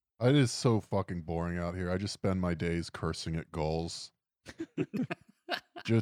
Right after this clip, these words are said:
Speaker 1: just smoking shitty cigarettes and cursing at gulls, which, you know what? They fucking deserve it. I think in general it's funny to, like, berate animals 'cause they don't know what you're saying. Who cares? If a wild animal that wa-, like, anytime a deer walks by outside the window at night, I just open the window and yell at 'em like,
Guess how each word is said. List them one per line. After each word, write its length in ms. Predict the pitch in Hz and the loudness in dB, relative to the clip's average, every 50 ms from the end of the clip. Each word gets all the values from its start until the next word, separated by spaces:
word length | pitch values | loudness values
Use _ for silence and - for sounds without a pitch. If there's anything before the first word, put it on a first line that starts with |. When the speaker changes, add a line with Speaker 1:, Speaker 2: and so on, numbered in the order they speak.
| - - | 0 0
Speaker 1:
just 400 | - - 131 131 120 - - _ _ - | 0 2 4 4 2 0 -6 _ _ -12
smoking 760 | 95 - - - - 120 110 113 117 120 123 - 131 120 117 107 | -8 -6 -4 -2 0 2 4 6 6 6 4 4 2 2 2 2
shitty 360 | - - - 113 104 104 98 | 0 2 2 4 4 2 2
cigarettes 560 | - - 104 98 95 95 95 92 90 - - | 0 0 0 2 4 4 4 4 2 0 -2
and 140 | 92 90 - | -6 -6 -6
cursing 460 | - - 98 92 92 - - 90 87 | -4 -2 0 0 0 -2 -2 -4 -4
at 120 | 85 80 | -4 -4
gulls, 340 | - - 87 85 85 82 - 117 | -2 -2 -2 0 -2 -2 0 2
which, 180 | 135 127 - | 2 2 2
you 60 | 175 170 | 2 2
know 140 | 175 180 180 | 4 6 6
what? 240 | 180 175 180 180 | 6 6 4 4
They 80 | 170 165 | 2 2
fucking 340 | - - 165 160 - 151 139 | 4 4 4 4 4 2 2
deserve 380 | 131 127 117 127 127 123 107 | 2 4 4 6 6 6 4
it. 120 | 90 78 - _ - | 2 0 -4 _ 0
I 100 | 107 110 | 2 2
think 220 | 127 147 165 151 143 | 4 4 4 4 4
in 100 | 127 107 | 4 4
general 380 | 90 98 101 104 113 117 117 113 | 4 4 4 6 6 6 6 4
it's 160 | 104 - - | 4 0 0
funny 320 | - 117 117 117 120 120 117 | 2 2 4 4 4 2 2
to, 160 | - 107 92 | 2 2 2
like, 180 | 90 87 87 87 85 - | 2 0 -2 -4 -4 -2
berate 380 | 95 90 87 90 90 92 92 - | 0 2 4 4 2 2 0 0
animals 540 | 87 87 92 95 101 107 110 110 110 107 - | 0 0 0 2 2 2 2 2 0 0 -2
'cause 180 | - 104 95 | -4 -4 -2
they 80 | 117 127 | 0 0
don't 140 | 110 87 82 | 0 -2 -2
know 100 | 82 82 | -4 -6
what 80 | 67 | -6
you're 80 | 76 87 | -8 -8
saying. 320 | - - 90 87 87 87 | -8 -6 -6 -4 -4 -2
Who 100 | 87 104 | -2 -2
cares? 420 | 92 - - 82 85 85 82 73 - - - | -2 -2 -4 -2 -2 -4 -4 -8 -10 -12 -10
If 240 | 90 92 92 - 101 - - - - - - | -8 -8 -6 -6 -8 -8 -10 -12 -20 -4 0
a 60 | 117 | 4
wild 320 | 110 113 135 156 170 165 143 | 6 6 8 8 8 6 6
animal 320 | 131 131 135 139 139 139 | 6 6 6 6 6 6
that 80 | 143 143 | 6 6
wa-, 100 | 139 143 | 6 6
like, 160 | 135 131 143 | 6 6 6
anytime 300 | 165 190 202 180 180 170 | 6 4 4 4 6 6
a 80 | 139 113 | 4 4
deer 280 | 87 101 101 104 110 | 4 4 4 4 4
walks 320 | 107 107 107 107 107 - - | 4 4 4 2 0 -4 -6
by 300 | - 107 107 107 107 107 | -4 -2 -2 -2 -2 -2
outside 300 | 98 90 - - 92 85 | -4 -4 -2 0 0 0
the 80 | 87 | 0
window 300 | 85 90 90 90 90 87 | 0 0 0 0 0 0
at 100 | 78 - | -2 -2
night, 240 | 85 87 90 90 80 | -2 -2 -2 -2 -2
I 80 | 69 90 | -2 -2
just 140 | 92 90 87 | -2 -2 0
open 260 | 87 92 90 - 90 | 0 0 2 2 0
the 80 | 87 85 | -2 -2
window 340 | 82 87 87 85 87 82 82 | -2 -2 -2 -2 -2 -2 -2
and 100 | 80 82 | -2 -2
yell 180 | 82 82 87 | -2 -2 -2
at 60 | 87 87 | -2 -2
'em 100 | 90 87 | -2 -2
like, 200 | 85 82 82 - | -2 -4 -6 -8